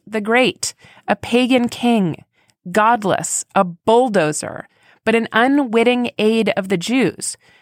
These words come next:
who encouraged them to return to their temple and rebuild it. I find that one fascinating. To illuminate this complex issue, I turn to Reza Aslan,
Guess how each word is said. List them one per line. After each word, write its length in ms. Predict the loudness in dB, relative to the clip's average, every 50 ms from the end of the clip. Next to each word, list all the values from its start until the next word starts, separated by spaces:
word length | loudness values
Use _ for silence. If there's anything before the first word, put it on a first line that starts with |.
| _ _
who 140 | _ 0 2
encouraged 640 | 2 0 -2 -2 0 2 2 2 0 -2 -8 -4 -2
them 280 | 0 0 0 -2 -4
to 160 | -8 -6 -4
return 480 | -4 -4 -4 -4 -2 0 2 2 2 0
to 100 | -2 0
their 200 | 0 0 0 0
temple 480 | -2 -2 -4 -4 -2 -2 -4 -4 -4 -6 -16 -20 -20 _
and 180 | -2 0 0 2
rebuild 420 | 2 0 0 0 0 -2 0 -2
it. 280 | -4 -6 -6 _ -20 -20 _ _ _ _ _ _
I 60 | -10
find 260 | -4 -2 -2 0 0
that 140 | -2 -4 -4
one 160 | -6 -8 -8
fascinating. 720 | -6 -6 -6 -6 -4 -6 -8 -8 -10 -10 -12 -12 -14 -16 _ _ _ _ _ _ _ _ _ _ _ _ _ _ _ _ _ _ _ _ _
To 160 | 0 2 2
illuminate 480 | 4 4 2 2 4 4 4 2 2 -2
this 140 | -6 -8
complex 760 | -8 -12 -14 -4 0 0 0 0 0 -2 -2 -2 -2 -4 -12 -8 -6
issue, 460 | -6 -6 -6 -8 -12 -12 -12 -12 -14 -18 _ _ _ _ _ _ _
I 100 | -4 -4
turn 240 | -2 -2 -4 -4 -2
to 140 | -2 -4 -4
Reza 520 | -4 0 2 2 2 4 2 2 0 2
Aslan, 680 | 0 -2 -2 -4 -4 -2 0 0 2 0 0 -2 -6 -14